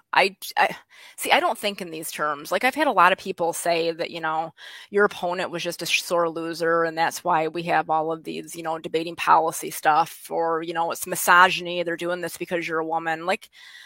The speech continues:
I don't know what it is. I think that they just like to argue.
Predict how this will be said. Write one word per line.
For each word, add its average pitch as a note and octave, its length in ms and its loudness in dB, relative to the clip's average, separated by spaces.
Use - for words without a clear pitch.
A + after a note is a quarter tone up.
I D4+ 140 4
don't C4 260 0
know F3 100 0
what F3 220 0
it F3+ 120 -2
is. G3+ 220 4
I B3 160 6
think C#4+ 240 0
that - 120 -2
they F3 140 0
just E3 300 -8
like E3 160 -2
to - 100 -10
argue. D3+ 460 -6